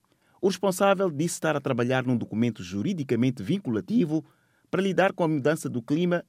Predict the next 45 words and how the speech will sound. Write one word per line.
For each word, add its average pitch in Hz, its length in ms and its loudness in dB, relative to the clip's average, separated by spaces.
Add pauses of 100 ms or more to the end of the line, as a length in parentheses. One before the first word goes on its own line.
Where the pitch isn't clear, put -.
a 101 80 -2
nível 113 320 2
global 110 640 0
até 104 180 -4
dois 98 180 -8
mil 98 160 -4
e 90 60 -10
quinze. 120 480 0 (460)
Para - 100 -10
o 78 40 -10
efeito, 147 460 -2 (240)
líderes 127 280 6
mundiais 117 500 2
devem 131 200 2
reunir-se 113 400 0
em 98 40 -2
Nova 98 200 -2
Iorque 139 380 0
num 101 100 -2
encontro 101 460 -4
de 98 60 -4
alto 95 200 -6
nível 147 380 2 (220)
sobre 98 280 -6
mudanças 117 380 -2
climáticas 127 800 -2
em 175 100 -2
setembro 131 460 -2
de 107 380 -2
dois 120 280 0
mil 95 140 -2
e 95 80 -4
catorze. 107 540 0 (760)
O 107 80 -8
chefe 95 220 -2
da 98 140 0
onu 113 200 0
falou 113 280 0
da 98 100 -6
possibilidade 101 460 -4
de - 60 -10
transformar 101 500 -4
o - 20 -8
desafio 92 380 -8
climático 110 760 -4